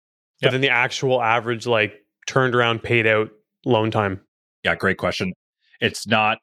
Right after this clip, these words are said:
Speaker 2: that exciting. So
Speaker 1: <laughs>
Speaker 2: for twelve month terms,
Speaker 1: Mm-hmm.
Speaker 2: average term tended to be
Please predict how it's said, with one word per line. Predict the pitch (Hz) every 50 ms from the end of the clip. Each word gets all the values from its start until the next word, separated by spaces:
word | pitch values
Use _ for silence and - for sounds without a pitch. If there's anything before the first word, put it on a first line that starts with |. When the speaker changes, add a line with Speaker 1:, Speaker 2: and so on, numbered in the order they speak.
| _ -
Speaker 2:
that | 101 107 101 95
exciting. | 95 - - - 107 92 90 80 78 80 82 -
So | - - 113 104 95 95 95 92 90
Speaker 1:
<laughs> | 90 - - - 214 - - 185 - - -
Speaker 2:
for | - - 127
twelve | - - 143 120 127
month | 135 127 123 123 113
terms, | - 117 113 110 113 131 160 196 - - - - - _ _ - -
Speaker 1:
Mm-hmm. | 123 120 120
Speaker 2:
average | 117 113 117 113 107 117 117 113 - - - - - _ -
term | - - 117 110 117 120 131 135 131 _ _ _ -
tended | - 113 104 101 98 90
to | 104
be | 95 87 104 98 95 95 95 95 95 90